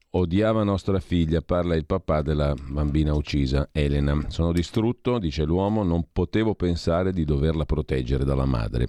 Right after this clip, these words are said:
Omicidio premeditato e ventiquattro ore di bugie",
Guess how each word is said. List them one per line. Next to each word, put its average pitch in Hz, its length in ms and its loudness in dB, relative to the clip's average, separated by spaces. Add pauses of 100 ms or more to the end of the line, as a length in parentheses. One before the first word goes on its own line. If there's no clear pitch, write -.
(200)
Omicidio 80 460 0
premeditato 87 720 0
e 78 40 2
ventiquattro 73 580 -2
ore 64 120 -2
di 71 140 0
bugie", 69 500 0